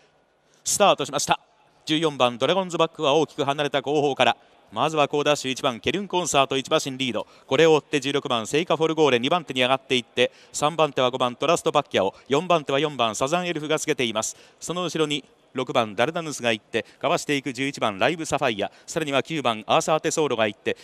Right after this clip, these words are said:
一馬身後方十二番クロッチ、この馬群の中には十番オールフラッグ、七番パルデンス、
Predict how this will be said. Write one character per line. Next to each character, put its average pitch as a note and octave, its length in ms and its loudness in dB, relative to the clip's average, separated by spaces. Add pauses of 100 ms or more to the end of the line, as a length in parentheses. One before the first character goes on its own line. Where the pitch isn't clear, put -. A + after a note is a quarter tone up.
(140)
一 B2+ 120 -10
馬 F3 160 2
身 D3 120 -8
後 C#3 200 -2
方 C3 160 0
十 C3 120 -4
二 D3+ 120 -6
番 A2 160 -2
ク C#3 80 -8
ロ C#3+ 80 0
ッ C3+ 120 -6
チ、 - 220 -10
こ C#3 100 -8
の D3+ 60 -6
馬 C#3+ 140 2
群 C#3+ 160 -8
の D3 80 -6
中 C#3 160 -2
に C3+ 80 -6
は B2+ 120 2 (140)
十 C#3 140 -6
番 G#2 220 -4
オ C3 120 -2
ー F3 40 -2
ル D#3+ 100 -2
フ C#3+ 80 -4
ラ C3 100 2
ッ A#2 40 -20
グ、 G#2 140 -10 (300)
七 C#3 180 -2
番 A2 320 -6
パ D#3+ 120 2
ル D3 40 -8
デ A#2+ 120 -2
ン G#2 40 -6
ス、 - 160 -6